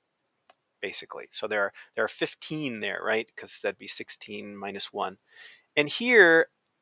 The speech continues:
ah, so it, it added a row, I guess, to the bottom of this. So there's my four-by-four with one missing, and it added a row of four.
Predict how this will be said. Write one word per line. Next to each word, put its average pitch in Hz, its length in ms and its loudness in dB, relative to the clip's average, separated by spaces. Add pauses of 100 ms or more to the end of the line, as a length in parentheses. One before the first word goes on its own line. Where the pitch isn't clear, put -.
ah, 143 440 6
so 135 420 8 (120)
it, 151 140 -4 (320)
it 151 140 0 (100)
added 202 360 4
a 185 80 8
row, 107 1120 2
I 123 100 2
guess, - 280 8
to - 120 4
the 120 120 2
bottom 120 540 4
of 92 200 -6
this. - 480 4 (240)
So 113 220 0
there's 147 360 6
my 143 180 2
four-by-four 120 760 2
with 110 160 -6
one 107 160 -4
missing, 107 380 0
and 107 120 -2
it 104 120 -6 (160)
added 120 260 4
a 117 80 0
row 107 280 -2
of 98 60 -14
four. 107 440 -6